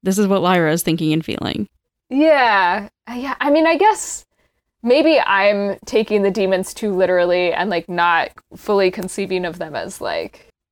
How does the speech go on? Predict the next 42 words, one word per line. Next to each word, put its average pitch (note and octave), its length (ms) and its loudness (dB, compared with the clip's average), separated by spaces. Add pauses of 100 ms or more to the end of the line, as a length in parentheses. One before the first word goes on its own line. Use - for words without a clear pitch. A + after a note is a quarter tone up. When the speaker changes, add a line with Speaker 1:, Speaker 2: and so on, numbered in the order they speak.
(160)
Speaker 2:
different F#3+ 360 -4
parts - 380 -6
of F3 140 -8
the F3 80 -12
same E3+ 300 -10
soul D#3+ 340 -8
or D#3+ 120 -8
whatever. D#3 440 -8
But, C#3+ 280 -8 (480)
um, - 460 -16 (380)
yeah, A#3 360 2
I - 100 2
guess - 260 0
she's B3 280 -4
just A#3 160 -4
kind A3+ 160 -2
of, G#3 100 -4
like, G3 160 2
externalizing F#3+ 880 -2
different F3+ 320 -6
parts A3 300 0
of A#3+ 80 -2
herself, C4 720 -2 (440)
like, G3+ 140 0
Speaker 1:
Yeah. G3 120 4
Speaker 2:
whatever G3 360 4
part F#3+ 280 0
of F#3 120 0
her F#3+ 300 0
that F3 220 -2
she F3+ 580 -6 (120)
is F3 360 -6 (160)
wanting F3+ 420 -2
to F#3 160 -4
ignore E3+ 560 -2 (480)
and F#3 160 0
is E3+ 160 -6
not F3 240 0
letting F3 280 0
itself F#3 380 -2
be F#3 140 2
ignored. G3+ 440 2